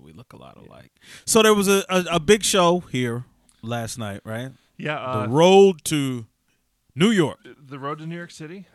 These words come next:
Speaker 2: Uh, it was a show at the, at the Comedy Zone here, so it would have been Thursday night, April fifth, as we're recording this. So we're recording this on the sixth. Um, it was a great show. One of those shows I feel like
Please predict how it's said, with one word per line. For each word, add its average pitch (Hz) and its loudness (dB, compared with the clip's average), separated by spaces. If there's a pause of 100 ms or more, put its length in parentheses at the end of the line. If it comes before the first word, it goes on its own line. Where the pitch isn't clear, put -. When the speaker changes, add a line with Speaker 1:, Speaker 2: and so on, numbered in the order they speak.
(100)
Speaker 2:
Uh, 113 -16
it 107 -20
was 113 -20
a 110 -20
show 131 -20
at 123 -20
the, 104 -20
at - -20
the - -20
Comedy 123 -14
Zone 120 -14
here, 117 -14
so 117 -18
it - -14
would 107 -16
have 107 -18
been 98 -18 (280)
Thursday 127 -12
night, 107 -14
April 104 -20
fifth, - -20
as 101 -20 (240)
we're 104 -20
recording 101 -20
this. 92 -20
So - -20
we're 98 -20
recording 98 -20
this 95 -20
on 95 -20
the 90 -20
sixth. - -20 (480)
Um, 104 -12 (760)
it 104 -20
was 131 -18
a 117 -20
great 120 -16
show. 92 -20 (1040)
One 156 -12
of 240 -16
those 196 -10
shows 147 -14
I 131 -14
feel 139 -16
like 113 -18